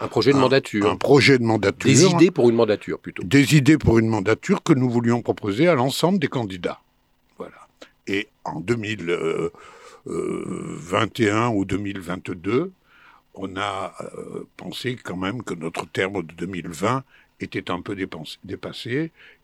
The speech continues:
Speaker 2: et on l'a appelé vingt cinquante avec le point qui fait très moderne, très, euh, euh,
Speaker 1: Vingt cinquante parce que c'est aussi, euh, les objectifs un peu visés pour atteindre la neutralité par carbone, c'est parce que, voilà, c'est,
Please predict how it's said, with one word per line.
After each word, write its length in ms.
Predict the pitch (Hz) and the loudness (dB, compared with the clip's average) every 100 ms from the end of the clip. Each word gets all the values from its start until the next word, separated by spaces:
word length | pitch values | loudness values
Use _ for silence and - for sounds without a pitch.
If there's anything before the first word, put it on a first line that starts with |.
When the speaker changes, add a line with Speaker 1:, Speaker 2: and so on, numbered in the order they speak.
| - | -14
Speaker 2:
et 40 | |
on 100 | 104 | -8
l'a 140 | 107 104 | -4 -4
appelé 340 | - 104 92 | -4 -6 -6
vingt 340 | 82 107 117 92 85 | -2 0 0 -2 -8
cinquante 640 | - 104 95 95 123 - | -4 -4 -2 -2 -4 -6
avec 240 | 90 95 - | -12 -12 -16
le 40 | |
point 440 | 92 92 101 127 - - - _ | -16 -10 -4 -4 -6 -20 -20 _
qui 100 | - | -14
fait 180 | - 90 | -12 -10
très 180 | - 110 | -8 -8
moderne, 500 | 95 92 101 123 90 | -8 -12 -12 -12 -14
très, 300 | - 95 92 | -8 -6 -4
euh, 180 | 82 80 73 76 - - - - - | -6 -8 -8 -10 -12 -18 -18 -18 -12
euh, 120 | - - 78 80 80 - | -10 -8 -6 -6 -6 -8
Speaker 1:
Vingt 200 | 107 135 | -2 -2
cinquante 400 | - 147 151 202 | 2 2 4 4
parce 180 | 147 - | 2 2
que 100 | 135 | 0
c'est 260 | - 135 131 | 0 0 0
aussi, 440 | 120 - 151 143 | 0 -4 0 2
euh, 640 | 117 110 107 107 107 107 117 | 4 2 2 2 2 0 -4
les 300 | 110 127 131 | -2 2 4
objectifs 580 | 147 127 127 160 147 - | 4 2 -2 -6 -8 -2
un 160 | 117 104 | 0 2
peu 160 | 127 | 0
visés 400 | 117 135 123 147 | 0 -2 0 0
pour 180 | - 107 | 2 0
atteindre 480 | 104 127 123 101 98 | 2 2 2 2 0
la 120 | 101 | 0
neutralité 480 | 110 - 110 98 117 | -2 0 -2 -2 -4
par 260 | 117 107 | -4 -4
carbone, 500 | - 117 117 131 160 | 0 0 2 2 2
c'est 140 | 170 120 | 2 -2
parce 240 | 104 - | -4 -2
que, 240 | 117 110 101 | 0 2 2
voilà, 260 | 107 107 | 2 0
c'est, 300 | 87 - 90 | -4 -6 -6